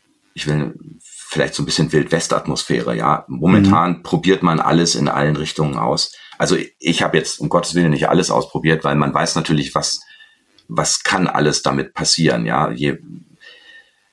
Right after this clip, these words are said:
Speaker 1: das ganze Thema der, der Deepfakes, ähm, das, das Hate Speech, ja, meistens sind's ja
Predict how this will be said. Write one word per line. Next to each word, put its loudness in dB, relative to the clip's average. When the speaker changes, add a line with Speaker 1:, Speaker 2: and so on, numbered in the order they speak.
Speaker 1:
das 2
ganze -2
Thema 4
der, 0
der -2
Deepfakes, -2
ähm, 0
das, -4
das -4
Hate 0
Speech, -2
ja, 2
meistens 0
sind's 0
ja 0